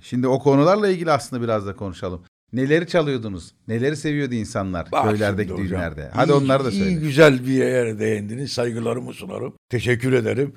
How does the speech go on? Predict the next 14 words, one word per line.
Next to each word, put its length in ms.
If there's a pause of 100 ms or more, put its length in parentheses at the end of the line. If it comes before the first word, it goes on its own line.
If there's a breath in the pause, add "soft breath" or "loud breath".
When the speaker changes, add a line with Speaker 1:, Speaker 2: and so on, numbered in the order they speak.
Speaker 2:
Şimdi 320
biz 160
köye 280
gittiğimizde 800 (300)
o 160
zaman 300
araç 420
yok, 280
gereç 400
yok. 300 (260)
At 220
arabalarıyla. 840
Yok, 360
yok. 240